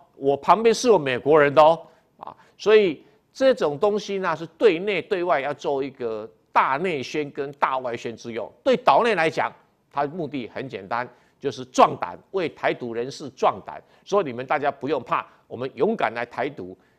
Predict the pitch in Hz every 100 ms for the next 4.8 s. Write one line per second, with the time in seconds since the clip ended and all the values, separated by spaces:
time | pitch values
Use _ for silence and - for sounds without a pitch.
0 | _ 139 147 151 135 - - 143 170 135
1 | 107 101 104 104 - 143 147 147 143 -
2 | _ _ 127 196 113 139 156 135 180 175
3 | 196 185 214 185 - 180 156 165 135 143
4 | 160 135 - 190 - 220 113